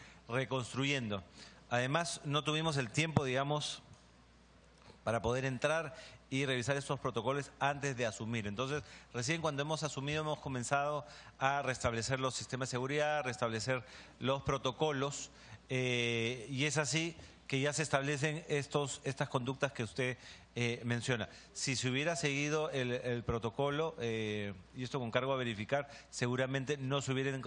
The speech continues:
en-, entrado con, eh, este tipo de elementos. También lo que es cierto es que la persona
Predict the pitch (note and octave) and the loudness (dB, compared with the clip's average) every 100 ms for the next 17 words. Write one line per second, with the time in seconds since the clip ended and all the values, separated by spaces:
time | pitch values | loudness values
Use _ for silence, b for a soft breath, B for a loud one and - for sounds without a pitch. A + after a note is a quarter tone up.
0 | B2+ B2 A2+ - B B - A#2 A2 B2+ | -4 -2 -4 -8 B B -8 -4 2 2
1 | C3 C3 B2+ B2 C3 - A2+ A2 G#2 G2+ | 2 2 0 0 -2 -2 0 2 2 0
2 | G2+ G2 - B2 G#2+ A#2 B2 A#2+ B2+ A#2+ | 0 -4 -4 -6 -4 -2 0 0 2 2
3 | A2+ A#2 A#2+ G2+ F2+ B B - C3 C#3+ | 2 2 0 -2 -10 B B -2 0 2
4 | D#3 D3+ D3 - E3+ C3 D#3 E3 C#3 - | 2 2 2 2 0 0 0 2 0 2
5 | C#3+ C#3 B B - - B2 B2 B2+ A2+ | 2 2 B B -20 -4 2 2 2 2
6 | D3+ C3 G2+ | 2 2 -2